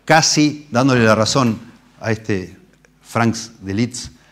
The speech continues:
de que son, vi-, empezamos con olas gigantescas y terminamos con la calma, como que intencionalmente el, el, el poema se va cada vez como disminuyendo más,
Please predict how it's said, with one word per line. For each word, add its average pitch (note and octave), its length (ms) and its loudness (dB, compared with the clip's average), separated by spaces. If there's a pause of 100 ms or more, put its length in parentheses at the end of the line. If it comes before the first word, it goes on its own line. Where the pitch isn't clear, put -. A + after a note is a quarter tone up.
(380)
de G2 100 -4
que G2 120 -10
son, G#2 480 -4
vi-, G#2 240 -6
empezamos A2+ 420 -2
con A2 100 2
olas A2+ 200 4
gigantescas G#2+ 540 -4
y G#2 60 -2
terminamos G#2 360 -2
con F#2+ 120 -6
la G2 120 -6
calma, F#2+ 280 -4
como F2+ 200 -10
que F2 120 -12 (400)
intencionalmente A#2 920 0 (220)
el, G2 260 -4
el, F#2 360 -10
el G2+ 180 -6
poema B2 520 2
se - 160 -6
va A2+ 340 0
cada G#2+ 180 -4
vez A#2 120 -2
como G#2 220 -2
disminuyendo G2 560 -4
más, A2+ 240 -4